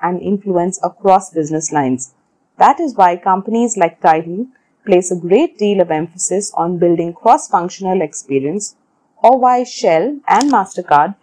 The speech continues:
shuffle their C-suite aspirants across geographies and line jobs. Talent mobility is at the heart of Shell's culture, and expat assignments the norm.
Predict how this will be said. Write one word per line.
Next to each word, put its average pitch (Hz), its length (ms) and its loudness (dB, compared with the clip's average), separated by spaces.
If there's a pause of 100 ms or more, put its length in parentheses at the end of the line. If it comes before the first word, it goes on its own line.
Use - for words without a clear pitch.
(120)
shuffle 285 460 2
their 202 140 0
C-suite 262 680 -4
aspirants 180 640 -2
across 208 420 2
geographies 170 800 -2
and 180 280 0
line 151 280 0
jobs. 107 420 -4 (560)
Talent 285 460 2
mobility 175 640 -2
is 170 140 -2
at 180 180 0
the 185 80 -6
heart 190 360 2
of 180 160 -12
Shell's 170 360 -4
culture, - 480 -2 (340)
and 170 220 -2
expat 254 560 0
assignments 160 640 -4
the 156 200 -4
norm. 143 400 -2